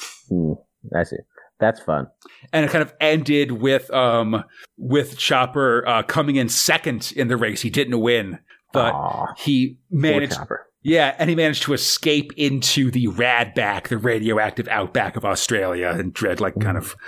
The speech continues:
Speaker 2: couldn't stop him.
Speaker 1: <laughs> That's cool.
Speaker 2: Yeah, we'll see more of Chopper later on. So, okay.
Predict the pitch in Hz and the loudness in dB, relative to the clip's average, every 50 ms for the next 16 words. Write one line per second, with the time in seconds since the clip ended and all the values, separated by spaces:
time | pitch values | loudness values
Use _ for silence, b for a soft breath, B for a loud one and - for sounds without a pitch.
0 | B B B - 131 101 92 87 - - 113 92 90 - 95 85 80 - - _ | B B B -2 -2 -2 -2 -2 -2 0 -2 -2 -4 -6 -10 -10 -10 -12 -16 _
1 | _ _ _ _ - 120 123 113 110 101 101 127 120 107 107 110 107 120 110 98 | _ _ _ _ -2 0 2 2 0 0 0 0 0 0 0 -2 -2 0 0 -2
2 | 90 - - 90 87 - - - - _ _ _ _ - - 135 104 135 160 156 | -2 -2 0 0 0 0 -2 -10 -20 _ _ _ _ -10 -6 -2 0 0 2 2
3 | 190 156 - B B B B B B 143 165 160 127 107 - - 151 117 107 - | 0 0 -2 B B B B B B 0 2 2 2 0 0 0 0 0 0 -2
4 | 117 95 98 104 101 92 104 101 95 95 - 156 170 190 185 226 156 98 - | -4 -2 -2 0 0 2 2 0 0 0 2 2 2 2 2 2 0 -2 -4